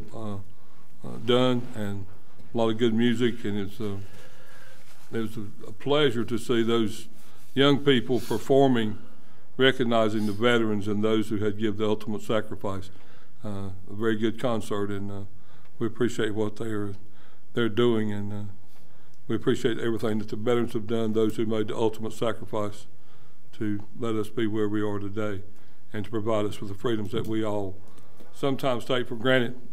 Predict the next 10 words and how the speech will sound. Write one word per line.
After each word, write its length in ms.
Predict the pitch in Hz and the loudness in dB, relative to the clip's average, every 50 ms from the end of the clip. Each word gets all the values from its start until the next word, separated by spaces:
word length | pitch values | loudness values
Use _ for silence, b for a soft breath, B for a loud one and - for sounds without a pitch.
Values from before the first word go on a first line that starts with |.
| - | -2
and 100 | 117 104 | -2 -2
sometimes 480 | 98 - 117 110 101 113 110 107 98 - | -2 0 0 0 0 2 0 0 2 0
we 80 | 120 | 0
forget 400 | 107 101 113 101 104 117 117 - | 0 0 0 0 0 2 0 0
what 200 | - 110 113 - | 0 0 0 0
the 140 | 117 110 107 - B B B B B B B B | 0 0 -2 -2 B B B B B B B B
sacrifices 760 | - - 147 127 - - 113 - 135 113 107 101 - 104 98 110 | 0 4 4 4 4 2 0 0 2 2 2 2 0 -2 -2 -2
that 120 | 110 101 | -2 0
those 240 | - 117 107 107 101 | 0 0 0 0 0
people 440 | - - 110 101 - 110 95 95 92 | 0 0 0 0 0 -2 -2 -2 -2